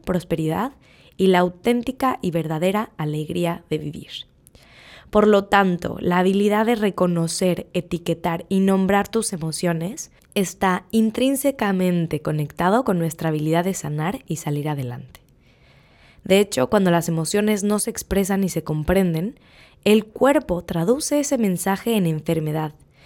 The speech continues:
y a esto se le llama somatización.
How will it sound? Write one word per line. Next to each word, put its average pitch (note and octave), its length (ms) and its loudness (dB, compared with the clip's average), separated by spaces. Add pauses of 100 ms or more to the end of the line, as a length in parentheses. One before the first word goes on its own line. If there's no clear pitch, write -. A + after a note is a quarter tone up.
(260)
y F#3+ 80 4
a F3 100 6
esto F3+ 240 0
se F#3 120 0
le D#3+ 100 2
llama F3 340 0
somatización. D3 1040 -6